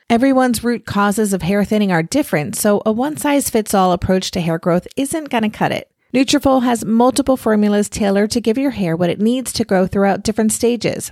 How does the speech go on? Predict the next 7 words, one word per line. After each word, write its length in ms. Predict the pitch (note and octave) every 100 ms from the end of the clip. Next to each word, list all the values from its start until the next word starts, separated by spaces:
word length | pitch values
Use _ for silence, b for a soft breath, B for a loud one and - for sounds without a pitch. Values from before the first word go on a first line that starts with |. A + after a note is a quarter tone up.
| -
postpartum, 840 | - G#3 - - A3+ A#3 A#3+ A#3+
menopause, 640 | G3+ G3 G#3 - G#3 G#3 G3+ _ _ -
even 260 | D4+ G4
for 160 | F4 D#4
different 300 | C#4+ C4+ A3+
lifestyles 640 | F#3 A3 - D3 - F3
like 180 | F#3 F#3